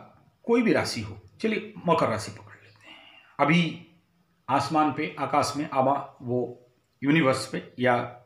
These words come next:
जहाँ हमारे सारे नौ ग्रह का स्थिति है, वहाँ शनिदेव मकर राशि में बैठे हैं। और अगर मकर राशि किसी का बर्थ टाइम, बर्थ चार्ट पे मकर राशि है,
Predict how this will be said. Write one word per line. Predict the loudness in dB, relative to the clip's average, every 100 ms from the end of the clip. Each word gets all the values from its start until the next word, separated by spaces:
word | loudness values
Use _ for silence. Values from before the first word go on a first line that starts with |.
| -6
जहाँ | 0 0 0 -6 -16 -20 -20 -20 _ -6
हमारे | 0 2 2 0 -6
सारे | -8 -4 -2
नौ | -2 -2
ग्रह | -4 -4 -6
का | -6
स्थिति | -8 -10 -10
है, | -8 -6 -6 -6 -10 _ _ _ _ -20 -20 -20 -20 _ -8
वहाँ | -2 2 2 2 -4
शनिदेव | -4 2 4 4 4 0 -10 -20 _ -6
मकर | 0 2 2 4 2 2 -4 -2
राशि | 0 2 2 0
में | 0 -4 -8 -6
बैठे | -4 -4
हैं। | -10 -12 -20 -20 _ _ _ _ _ _ _ _ _ _ _ _ _ _ _ _ _ -20 -20 -20 -20 -20 _ _ _ _ 2
और | 4 6 4 -2 -8 0
अगर | 4 6 6
मकर | 6 4 6 6
राशि | 6 4 2
किसी | 0 0 2
का | 4 4
बर्थ | 4 4 4 2
टाइम, | 4 4 4
बर्थ | 2 2
चार्ट | 2 2 2
पे | 0 0
मकर | 0 0 0
राशि | 0 -2 -6 -8
है, | -2 0